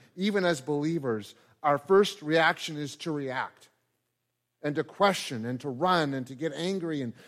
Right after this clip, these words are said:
get defensive and put walls up. And God is trying to tell us through the book of James and through this passage that God is weaving our story together, that there's the thread of grace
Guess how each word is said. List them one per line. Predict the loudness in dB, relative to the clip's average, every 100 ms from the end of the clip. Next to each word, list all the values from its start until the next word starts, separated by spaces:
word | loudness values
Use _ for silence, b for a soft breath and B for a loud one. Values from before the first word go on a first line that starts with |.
| B
get | -4
defensive | -4 -4 2 2 0 -4
and | -4 -4
put | -2 0
walls | 0 2 0 -2
up. | -4
And | -4 -6 B B
God | 2 6 6 4
is | 2 -2
trying | 0 0 0
to | -2
tell | 2 4 6
us | 2 -2
through | -4
the | -4
book | -2 -2
of | -4 -6
James | -6 -4 -4 -6
and | -8 -6
through | -6
this | -6 -8
passage | -6 -4 -4 -6 -10 -16 b b b
that | -4 4
God | 6 8 8 8 4 -2 -18 _ 0
is | 2 2
weaving | 2 4 4 4 2
our | 4 4
story | 2 0 2 6 4
together, | 2 0 2 2 0
that | 0 -2 2
there's | 2 2
the | -2 -6
thread | -2 6 6 6
of | 2 0
grace | 2 4 4 0 -6